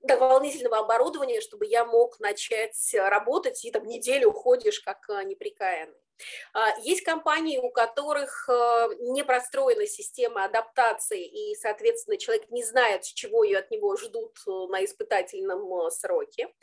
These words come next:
Иногда от руководителя нет обратной св-, связи, да, иногда не определены зоны ответственности, и человек начинает делать, предполагая, что он должен это делать, а оказывается, что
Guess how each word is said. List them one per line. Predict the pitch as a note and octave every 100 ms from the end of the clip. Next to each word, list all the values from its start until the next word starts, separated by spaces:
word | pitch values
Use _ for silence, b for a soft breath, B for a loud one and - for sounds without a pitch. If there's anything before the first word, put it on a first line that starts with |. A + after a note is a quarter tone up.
| B B B B B
Иногда | C#4 B3 B3+ C4 E4 F4
от | - C#4+
руководителя | D4+ D4 C#4+ C#4+ D#4 C#4 C4+
нет | C#4 D4
обратной | B3 B3 B3 A#3+ C4+ A#3+ G#3+ A3
св-, | - C4 C4+
связи, | - A#3+ A3+ F#3+ F3+ B3+ F#4+ -
да, | G3+ A3 C#4 D#4+ -
иногда | B3 B3+ A#3 G#3+ G#3 B3 C#4 D4+ D#4 D4+ C#4+ C#4 B3 A3+ A3+ A#3+
не | C4
определены | C4 - A#3 C4+ C4+
зоны | B3+ A#3+ A3+
ответственности, | G#3 G#3 C#4+ E4 - C4 E4 -
и | G4
человек | A#3+ A#3
начинает | A4+ - B3 A#3 G#3 F#3+ -
делать, | C4 D#4+ D#4+ -
предполагая, | - A3 A3 A3 G#3+
что | G3+ - G#3
он |
должен | G#3 F3+ -
это | F3 F3+
делать, | F3+ E3 D3
а | D#3
оказывается, | D#3 A3 B3 A#3 G3+ - -
что | - F3